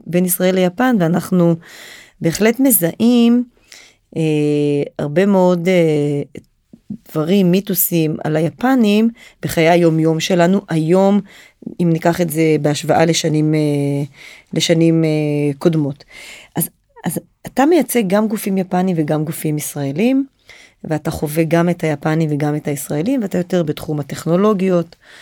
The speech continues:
אה, חוזים. אתה יכול בבקשה לאפיין לנו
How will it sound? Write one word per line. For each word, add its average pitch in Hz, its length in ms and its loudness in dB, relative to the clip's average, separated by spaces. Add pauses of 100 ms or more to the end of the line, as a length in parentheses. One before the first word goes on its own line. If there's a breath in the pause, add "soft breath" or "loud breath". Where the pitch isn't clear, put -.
(440 loud breath)
אה, 160 40 -2 (840)
חוזים. 196 840 2 (720 soft breath)
אתה - 80 -4
יכול 254 260 0
בבקשה 214 840 0 (160)
לאפיין 175 720 0
לנו 247 340 2